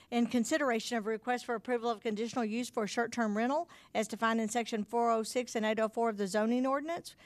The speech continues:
within an existing single-family dwelling in the single-family resident zoning district on point two four two acre property located at twenty-one eighty-one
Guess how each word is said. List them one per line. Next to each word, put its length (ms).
within 420
an 100
existing 460
single-family 580
dwelling 400
in 120
the 80
single-family 520
resident 540
zoning 300
district 440
on 380
point 240
two 140
four 160
two 180
acre 240
property 320
located 480
at 100
twenty-one 440
eighty-one 420